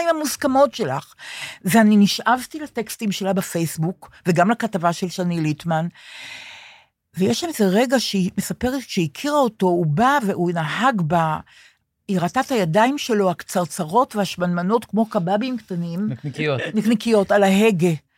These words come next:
Speaker 1: ושם, ברגע זה, זה ממש עניין לטיפול, התחלתי לבכות בקול.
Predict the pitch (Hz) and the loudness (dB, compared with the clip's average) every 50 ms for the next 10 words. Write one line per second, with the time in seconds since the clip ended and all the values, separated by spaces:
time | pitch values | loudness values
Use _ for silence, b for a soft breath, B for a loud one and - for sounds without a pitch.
0 | b b b b b b b - 175 190 175 - - - 254 262 285 330 370 453 | b b b b b b b -4 -2 -2 0 -2 -2 2 4 4 4 4 2 -2
1 | 466 - _ _ _ _ _ 185 185 202 180 175 220 247 233 294 302 240 190 151 | -6 -12 _ _ _ _ _ 2 4 4 4 4 4 4 4 4 4 4 4 4
2 | 139 175 151 147 165 156 - _ _ _ - 180 175 170 165 196 226 - - - | 4 4 2 2 0 -4 -8 _ _ _ -6 -4 -2 0 0 0 -2 -4 -8 -12
3 | - - _ _ 214 196 190 190 196 214 240 233 - - 170 - - 196 180 170 | -14 -16 _ _ 2 4 4 4 4 4 2 2 0 -2 -4 0 2 2 2 2
4 | 156 B B B B B B B - 208 - - 160 - 220 240 - 285 269 233 | 0 B B B B B B B -6 -6 -4 -4 -2 0 0 0 0 0 -2 -2
5 | 180 160 - - - 214 214 214 - 190 190 - _ - 202 170 156 156 156 143 | -2 -2 -4 0 2 2 2 2 0 -2 -4 -4 _ -4 -4 -2 -2 -2 -4 -6